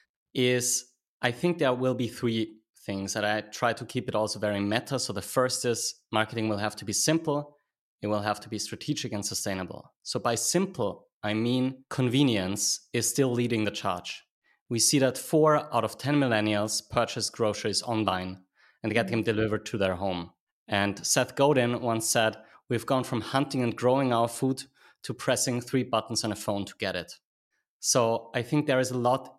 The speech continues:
Speaker 1: in there where we see with the increasing popularity of smart speakers, smart T Vs,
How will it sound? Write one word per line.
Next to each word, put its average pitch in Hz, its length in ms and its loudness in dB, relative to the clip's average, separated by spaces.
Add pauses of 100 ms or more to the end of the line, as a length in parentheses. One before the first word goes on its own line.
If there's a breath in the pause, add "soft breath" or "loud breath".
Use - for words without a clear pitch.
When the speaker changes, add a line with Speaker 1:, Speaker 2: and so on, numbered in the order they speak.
Speaker 1:
in 131 240 4
there 120 500 2
where 113 200 2
we 110 160 0
see 123 640 0
with 123 400 0 (120)
the 143 80 2
increasing 156 380 0
popularity 139 540 2
of 131 80 -2
smart 135 320 2
speakers, 104 460 -2
smart 123 280 0
T - 120 -2
Vs, 110 460 -2